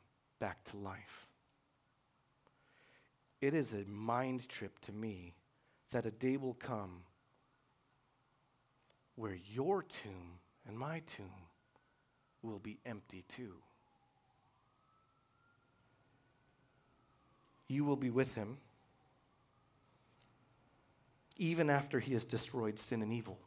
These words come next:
If you're a follower of Jesus Christ, if you, if you understand that the wrath of God is coming, you fear him and you turn and trust in the only solution that God gives, if that's you,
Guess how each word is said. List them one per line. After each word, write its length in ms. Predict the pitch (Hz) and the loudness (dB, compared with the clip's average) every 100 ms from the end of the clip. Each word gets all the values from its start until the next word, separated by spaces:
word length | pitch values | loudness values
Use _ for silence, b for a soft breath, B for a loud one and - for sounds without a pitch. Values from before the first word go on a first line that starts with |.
| - _ _ _ - - _ _ _ _ _ _ _ _ _ b b b _ - | -20 _ _ _ -20 -20 _ _ _ _ _ _ _ _ _ b b b _ 0
If 200 | 120 123 | 2 4
you're 160 | 151 165 | 4 4
a 80 | |
follower 480 | 117 - 143 165 151 | 2 2 4 6 4
of 100 | 135 | 2
Jesus 340 | 123 127 131 120 | 2 2 2 -2
Christ, 420 | - 92 - - | -4 -6 -8 -10
if 160 | - | -4
you, 260 | 123 131 139 B B B B B B B B B _ | 0 2 0 B B B B B B B B B _
if 140 | - 135 | -6 -2
you 140 | 165 | 0
understand 520 | 156 143 - 143 131 | 0 -2 0 2 2
that 80 | 98 | 0
the 80 | 98 | 2
wrath 260 | 107 117 | 4 4
of 80 | 113 | 2
God 160 | 120 104 | 2 2
is 120 | 107 | 2
coming, 340 | - 104 95 | -2 -2 -4
you 80 | 90 | -6
fear 320 | - - 143 | -8 -4 -2
him 240 | 120 107 95 | -2 -2 -2
and 180 | 101 95 | -2 -4
you 60 | |
turn 400 | 95 - 135 135 | -6 -4 0 0
and 120 | 104 | 0
trust 360 | 95 - 127 - | 0 0 0 0
in 80 | 107 | -4
the 140 | 110 | 0
only 200 | 135 160 | 2 2
solution 460 | 160 - 139 - 123 | 0 2 2 2 0
that 140 | 110 | 0
God 200 | 104 98 | 0 0
gives, 440 | - 92 85 - - - | 0 -2 -2 -8 -12 6
if 360 | 165 175 - - | 8 8 6 4
that's 360 | 147 151 147 151 | 8 8 6 2
you, 400 | 139 113 107 | 4 4 0